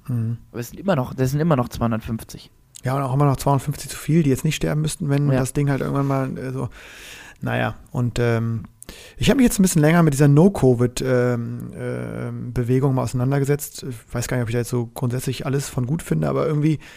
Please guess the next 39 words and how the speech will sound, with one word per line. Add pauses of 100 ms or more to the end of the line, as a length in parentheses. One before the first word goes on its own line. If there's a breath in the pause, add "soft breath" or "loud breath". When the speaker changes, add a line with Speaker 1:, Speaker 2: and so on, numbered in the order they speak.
(560 loud breath)
Speaker 1:
die
wirkten
so,
dass
man
zumindest
das
Gefühl
hat,
die
wissen
so
ein
bisschen,
was
sie
jetzt (140)
an
Ideen
hätten,
um
das (420)
zu
machen.
Ob
man
sagt,
„Okay,
das
ist
Speaker 2:
Mhm.
Speaker 1:
nicht
zu
heftig
oder
das
ist
zu
einschränkend.“